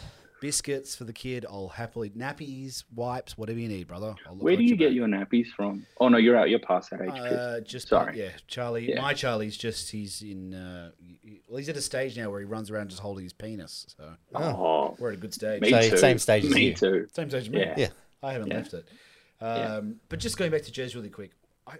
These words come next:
Speaker 1: I, I
Speaker 3: <laughs> Can
Speaker 1: feel
Speaker 3: we
Speaker 1: sad.
Speaker 3: not? I'm
Speaker 1: I feel
Speaker 3: so done
Speaker 1: sad
Speaker 3: with this.
Speaker 1: because Jez and I used to be mates, and I feel this year he's just very angry that I've just got a really good team. I'm doing really well. I'm five and one, and I just think he's jealous.
Speaker 2: It's long.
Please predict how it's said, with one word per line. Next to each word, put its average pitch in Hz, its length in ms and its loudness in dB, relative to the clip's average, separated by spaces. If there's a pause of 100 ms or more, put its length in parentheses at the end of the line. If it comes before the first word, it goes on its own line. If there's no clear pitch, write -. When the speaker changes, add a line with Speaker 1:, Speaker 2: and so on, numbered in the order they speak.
Speaker 1:
I, 160 100 -16
I - 20 -10
Speaker 3:
<laughs> - 260 -2
Can 170 100 -4
Speaker 1:
feel 202 140 4
Speaker 3:
we 190 120 8
Speaker 1:
sad. 127 340 8
Speaker 3:
not? - 100 -12
I'm - 60 -8
Speaker 1:
I - 20 -14
feel 170 100 2
Speaker 3:
so - 280 6
done 113 80 8
Speaker 1:
sad 110 380 4
Speaker 3:
with 95 120 -2
this. 160 180 -4
Speaker 1:
because 208 300 -2
Jez 285 100 -10
and 233 80 -4
I 175 120 -4
used 139 180 -10
to 117 60 -10
be 110 100 -8
mates, 110 540 2 (360)
and 147 80 -18
I 165 60 -12
feel 208 240 -8
this 190 300 -8
year 139 340 -6 (400)
he's 139 140 -10
just 170 180 -10
very 151 260 -2
angry 123 300 -6
that 107 120 -6
I've 101 180 -8
just 120 160 -12
got 113 80 -8
a 104 60 -8
really 135 440 -8
good 127 220 -6
team. 113 440 -8 (300)
I'm 104 220 -12 (240)
doing 113 380 -10
really 147 260 -6
well. 110 360 -2
I'm 101 80 -8
five 143 320 -10
and 117 140 -8
one, 107 540 -8
and 139 80 -20
I 147 60 -18
just 220 140 -18
think 226 120 -12
he's 214 100 -12
jealous. 117 360 -4
Speaker 2:
It's - 60 0
long. 101 460 2